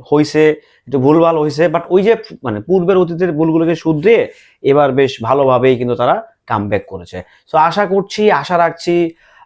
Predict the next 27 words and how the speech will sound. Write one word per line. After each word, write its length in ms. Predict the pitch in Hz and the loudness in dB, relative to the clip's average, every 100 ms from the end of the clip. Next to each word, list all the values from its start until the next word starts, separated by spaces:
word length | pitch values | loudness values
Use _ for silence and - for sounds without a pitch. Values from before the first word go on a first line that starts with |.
| - | -2
এবারে 380 | 123 147 165 165 | 2 4 2 2
ঢাকা 300 | - 156 160 | 0 -2 0
ক্যাপিটালস 600 | 165 156 147 156 151 - 151 | 0 0 2 0 0 -8 -14
একটু 160 | - | -12
দুর্দান্তভাবেই 1000 | 120 156 135 165 156 143 131 135 135 120 - - | -6 -4 -2 -2 0 -2 0 2 0 -2 -10 -6
কামব্যাক 340 | 131 123 139 | -4 -4 -6
করবেন, 280 | - 156 202 214 _ _ | -4 -4 -6 -14 _ _
দারুণভাবেই 680 | 127 143 156 156 127 131 143 | -2 0 0 -2 -2 0 0
হয়তো 260 | 123 120 120 | 0 -4 -2
বা 340 | 117 107 - _ - | 0 0 -2 _ -8
ফর্মে 340 | 143 131 143 | -2 0 -2
ফিরবেন, 360 | 143 160 156 226 - _ | 0 0 2 0 -4 _
সে 180 | - 147 | -4 -2
প্রত্যাশা 480 | 135 127 - 139 180 | 0 -4 -6 -6 -6
করছি, 300 | 165 165 190 | -6 -8 -10
সেই 180 | - 117 | -10 -10
আশা 240 | 104 160 | -8 -4
ব্যক্ত 240 | 165 170 185 | -4 -4 -4
করছি। 380 | 180 175 240 240 - - | -6 -4 -6 -6 -10 -6
আমরা 300 | 147 180 180 | -4 0 -2
প্রত্যেকটা 680 | 196 190 _ 202 196 - | -4 -10 _ -8 -6 -6
সাপোর্টার 500 | 147 151 139 151 156 | -4 -4 -4 -4 -6
চাই 280 | 151 170 208 220 _ - 92 | -6 -2 -2 -2 _ -18 -8
ঢাকা 280 | 120 131 | -4 -2
ক্যাপিটালস 420 | 143 147 143 143 135 | -2 -2 -2 -2 -2
যেন 120 | 135 | -4
এবার 240 | 127 117 | 0 0